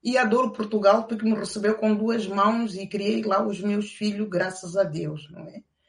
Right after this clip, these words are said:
Sou uma mulher trabalhadora, trabalhei sempre. Agora que já tenho, vou fazer setenta anos, já tenho que descansar um bocado,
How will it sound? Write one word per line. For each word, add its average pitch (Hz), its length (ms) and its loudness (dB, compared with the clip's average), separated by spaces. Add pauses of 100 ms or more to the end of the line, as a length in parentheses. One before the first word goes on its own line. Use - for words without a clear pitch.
(300)
Sou - 200 -4
uma 180 120 2
mulher 165 300 2
trabalhadora, 151 680 2
trabalhei 160 420 -2
sempre. 160 540 -6 (1400)
Agora 143 360 2
que - 100 -6
já 143 160 0
tenho, 139 320 -2
vou 135 80 -8
fazer 143 280 -6
setenta 139 460 -4
anos, 139 380 0
já 135 300 -6
tenho 135 260 -12
que 60 440 -10 (240)
descansar 135 800 -8
um 120 180 -10
bocado, 135 540 -12